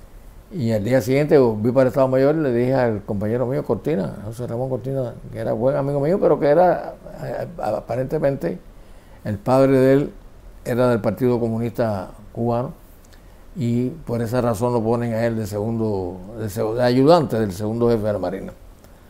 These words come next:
Y me dijo, "¿Ya conseguiste trabajo? ¿Tú tenías esto preparado?". Le dije, "No", y le expliqué. Y entonces empecé a trabajar como profesor de educa-, de matemática en las escuelas que ya en esa época se llamaba Ciudad Libertad,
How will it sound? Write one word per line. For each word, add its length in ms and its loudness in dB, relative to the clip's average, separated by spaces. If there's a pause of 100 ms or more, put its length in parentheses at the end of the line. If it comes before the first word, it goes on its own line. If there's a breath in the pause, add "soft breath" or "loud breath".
(260 soft breath)
Y 40 -6
me 120 2
dijo, 100 8
"¿Ya 180 8
conseguiste 540 4
trabajo? 320 6
¿Tú 100 -2
tenías 300 2
esto 160 -2
preparado?". 400 4
Le 100 2
dije, 160 -2
"No", 420 4
y 100 -2
le 80 -2
expliqué. 480 -2 (1200 soft breath)
Y 60 -4
entonces 200 0
empecé 300 2
a 60 6
trabajar 380 4
como 260 -2
profesor 680 2 (400)
de 120 -4
educa-, 300 2
de 160 -2
matemática 840 0
en 200 -2
las 160 0
escuelas 400 4
que 140 2
ya 120 4
en 160 -2
esa 300 2
época 240 2
se 100 -4
llamaba 400 2
Ciudad 380 0
Libertad, 540 0